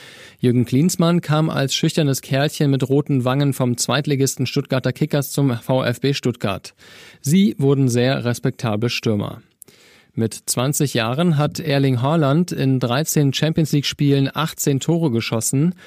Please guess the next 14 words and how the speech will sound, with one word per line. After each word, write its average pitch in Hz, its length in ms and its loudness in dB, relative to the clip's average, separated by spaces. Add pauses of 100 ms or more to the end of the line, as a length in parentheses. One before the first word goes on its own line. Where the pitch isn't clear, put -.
(340)
Nach 117 220 -2
zweiundzwanzig 135 720 0
Bundesligaspielen 139 880 0
liegt 165 220 2
er 143 100 0
mit 135 160 0
siebzehn 131 520 0
Treffern 143 380 -2
in 123 120 0
der 120 120 0
Torjägerliste 135 720 0
auf 120 220 -4
Rang 117 160 -2
drei. 135 400 0